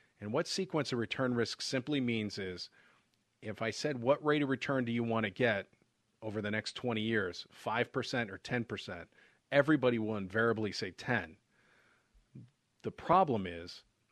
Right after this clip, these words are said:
the order in which the returns occur to get to ten are more important than the ten itself.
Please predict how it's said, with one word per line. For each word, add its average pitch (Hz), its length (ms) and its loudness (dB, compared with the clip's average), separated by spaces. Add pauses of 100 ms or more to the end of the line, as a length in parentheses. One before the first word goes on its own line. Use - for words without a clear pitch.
(120)
the 113 180 -6
order 175 320 2
in 151 140 0
which 127 220 0
the 123 80 -2
returns 113 500 -4
occur 131 360 0
to 113 100 0
get 113 340 0
to - 100 -8
ten 85 480 -8 (380)
are 113 120 0
more 127 300 6
important 117 500 0
than 104 140 -2
the 98 80 -2
ten 104 260 -6
itself. 92 640 -8